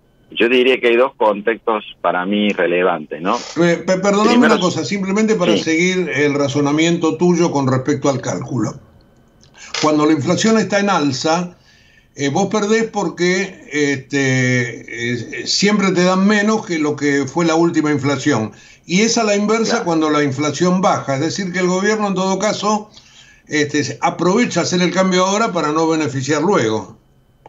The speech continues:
Speaker 1: Claro, si el gobierno hace un cambio ahora, ¿no es cierto?, eh, congelando de alguna manera el haber en términos reales,
Speaker 2: Sí.
Speaker 1: en algún momento, supongamos el haber de marzo, eh,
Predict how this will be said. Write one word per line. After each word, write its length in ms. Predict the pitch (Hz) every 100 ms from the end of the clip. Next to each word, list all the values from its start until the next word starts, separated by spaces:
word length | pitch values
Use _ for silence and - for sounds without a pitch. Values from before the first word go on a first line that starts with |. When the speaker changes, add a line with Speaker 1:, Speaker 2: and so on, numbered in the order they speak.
| - _ - _ _ _ _ _
Speaker 1:
Claro, 200 | - 90 -
si 60 |
el 80 | 98
gobierno 420 | 95 107 127 147 135
hace 420 | 131 - 127 113
un 220 | - 104
cambio 440 | 104 117 117 107 101
ahora, 340 | 101 107 98
¿no 80 | 87
es 80 | 82
cierto?, 500 | 101 95 - 104 104 - _
eh, 160 | - - - - - -
congelando 760 | 98 98 - 95 120 131 120
de 80 | 101
alguna 420 | 95 95 107 110
manera 500 | 95 92 98 104 98
el 100 | 87
haber 360 | 87 87 104 101
en 140 | 87
términos 500 | 85 95 95 92 80 76
reales, 540 | 82 104 92 85 104 _ _ _ _ -
Speaker 2:
Sí. 180 | 151
Speaker 1:
en 120 | 139 -
algún 260 | 78 87
momento, 520 | 82 85 110 101 110
supongamos 640 | 104 82 80 82 90 87 82
el 100 | 78
haber 260 | 78 92 82
de 80 | 90
marzo, 500 | 110 85 - 104 - _ _ - - -
eh, 380 | - 95 87 80